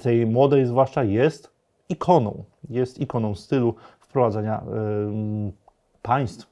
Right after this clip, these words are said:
w kolejne tysiąclecie. Emmanuel Macron we Francji. To oczywiście nie jest katolik, ale we Francji nie trzeba być katolikiem. W Kanadzie i w Polsce jeszcze trzeba było. Państwo się zdziwią być może, ale w Kanadzie największa grupa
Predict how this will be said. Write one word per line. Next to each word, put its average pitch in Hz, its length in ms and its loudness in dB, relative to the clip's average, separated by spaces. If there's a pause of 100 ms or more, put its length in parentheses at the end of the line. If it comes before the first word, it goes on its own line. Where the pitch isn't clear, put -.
(180)
w - 120 -20
kolejne 110 480 -2 (340)
tysiąclecie. - 580 -8 (680)
Emmanuel 202 440 4
Macron 139 560 2
we 135 120 2
Francji. 110 440 0
To 175 100 2
oczywiście 214 300 -2
nie 226 100 2
jest 147 160 2
katolik, 113 400 -2
ale 127 140 0
we 131 120 -2
Francji 127 440 -4
nie 139 140 -2
trzeba 123 440 0
być 104 200 -4
katolikiem. 110 600 -4 (220)
W - 120 -20
Kanadzie 160 540 2
i 156 60 2
w - 80 -8
Polsce 120 460 2
jeszcze 117 240 0
trzeba 131 320 2
było. 101 300 -6 (100)
Państwo 117 280 -6
się 113 140 -2
zdziwią 139 300 0
być 110 120 -4
może, 120 180 0
ale 120 100 2
w - 60 -18
Kanadzie 113 420 -2
największa 120 500 -2
grupa 104 360 -2